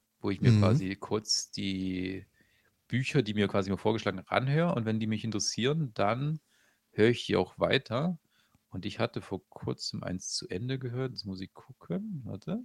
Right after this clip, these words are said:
Speaker 1: gib mir eine Sekunde. Das war,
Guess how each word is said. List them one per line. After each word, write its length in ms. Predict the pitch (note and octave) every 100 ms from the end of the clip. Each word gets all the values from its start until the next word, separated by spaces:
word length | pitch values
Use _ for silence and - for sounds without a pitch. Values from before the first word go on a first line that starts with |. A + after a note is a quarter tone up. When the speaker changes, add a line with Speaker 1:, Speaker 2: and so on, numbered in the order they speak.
| G#3 _ _
Speaker 1:
gib 160 | - -
mir 60 |
eine 60 | C#3
Sekunde. 560 | - C#3 D3 E3+ A#3+ A3+ - - - - - _ _ _ _ _ _ _ _ _ _ _ _ _ -
Das 340 | - - -
war, 580 | F2+ D2 F2+ C3+ D#3+